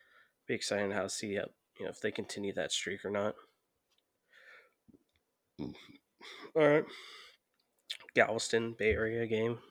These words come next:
That's gonna be good. Uh, moving outside of the Houston area, we got, uh, or I guess Houston going up to Dallas, right? I believe.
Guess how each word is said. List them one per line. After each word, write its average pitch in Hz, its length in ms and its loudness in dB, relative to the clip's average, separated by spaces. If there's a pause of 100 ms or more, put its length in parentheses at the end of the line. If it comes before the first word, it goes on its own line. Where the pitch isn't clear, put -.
(140)
That's 117 160 2
gonna 110 140 4
be 107 100 4
good. 113 320 6 (800)
Uh, 110 360 12
moving 120 380 8
outside 107 500 10
of 104 200 2 (160)
the - 80 -6
Houston 113 540 2
area, 113 580 6 (1000)
we 101 100 -2
got, 104 360 6
uh, 90 720 4 (1700)
or 113 140 8
I 123 40 8
guess 120 280 4 (540)
Houston 131 580 4 (480)
going 113 260 6
up 113 120 2
to 107 60 -8
Dallas, 107 540 6
right? 117 280 6 (500)
I 110 60 -2
believe. 110 520 -2